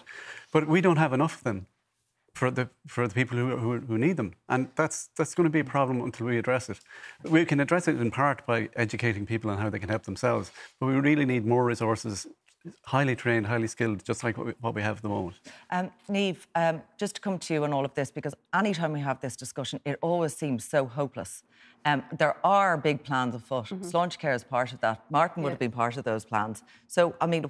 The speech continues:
Speaker 2: where, do, do you believe that progress can be made and that you have been working, say, on this brief, I think, for, what, fifteen years? Um, fifteen years from now,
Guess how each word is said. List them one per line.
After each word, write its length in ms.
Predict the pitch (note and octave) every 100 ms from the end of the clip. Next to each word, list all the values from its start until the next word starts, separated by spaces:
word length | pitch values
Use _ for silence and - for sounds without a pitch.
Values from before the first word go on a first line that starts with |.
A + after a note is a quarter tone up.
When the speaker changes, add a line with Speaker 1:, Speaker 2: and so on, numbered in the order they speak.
| -
Speaker 2:
where, 240 | F#3+ F#3 - D3+ - C#3
do, 180 | F#3
do 180 | A#2+ E3
you 80 | F#3
believe 460 | F3 F3 G3 A#3+ G#3+
that 140 | F#3+
progress 500 | F#3 E3 D#3 C#3 B2
can 340 | - E3 D#3+
be 140 | D3 C#3+
made 340 | C3+ B2 A#2+ -
and 160 | C3+
that 120 | C#3+ -
you 220 | F#3 G#3
have 140 | F3+
been 160 | C#3 D#3
working, 280 | D3 - C#3
say, 160 | C#3
on 140 | C3 C3+
this 140 | C3
brief, 420 | - D3 A2+ - _
I 60 | C#3
think, 160 | C#3+
for, 160 | - B2+
what, 180 | - -
fifteen 380 | F3 F3 E3+
years? 320 | E3+ F#3+ F#3+ - - - - - - D#3+
Um, 240 | E3 E3 - - - - -
fifteen 380 | A3 A3 A3+
years 240 | G#3+ G#3+ G#3
from 180 | G3 F#3
now, 460 | F3 F3 F#3 G#3